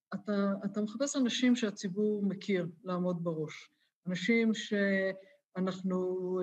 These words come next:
כאילו, אה, הרקורד הציבורי שלהם הוא יותר מפורסם.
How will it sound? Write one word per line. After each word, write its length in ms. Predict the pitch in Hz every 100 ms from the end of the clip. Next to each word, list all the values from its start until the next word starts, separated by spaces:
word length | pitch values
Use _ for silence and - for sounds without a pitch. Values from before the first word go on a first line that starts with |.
| 180
כאילו, 320 | 208 208 208 202 190 190 185 180 185
אה, 260 | 180 175 175 180 180 _ _ _ - _
הרקורד 480 | 185 180 226 233 208
הציבורי 440 | 196 196 175 185 233
שלהם 400 | 277 277 294 269
הוא 120 | 208
יותר 260 | 196 208
מפורסם. 580 | 202 196 196 170 - 165